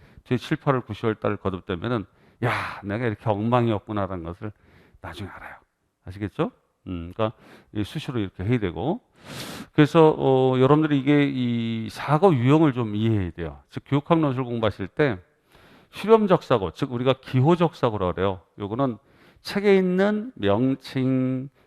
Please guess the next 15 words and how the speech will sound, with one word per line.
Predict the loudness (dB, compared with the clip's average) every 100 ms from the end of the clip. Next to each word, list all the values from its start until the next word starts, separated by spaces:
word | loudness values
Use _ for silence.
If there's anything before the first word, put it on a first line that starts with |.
| _
또는 | -2 0 2
뭐 | 0 -2
개념 | -2 0 2 0
정의해봐라, | 0 0 0 0 2 2 2 2 -2 -4 -10 -12
또 |
설명해봐라, | -4 2 4 4 4 2 0 -2 _ -8
또는 | -4
아니면 | -2 -2 -4 -6 _ _
특징 | -16 -8 -2 0
세 | 0
가지, | 2 2 0 -6 -6 -4
아니면 | -4 -4 -6
장단점 | -6 -4 -2 -2 -4 -8
써봐라는 | -6 -2 0 0 2 0 -2
이쪽이에요. | -10 -8 -8 -10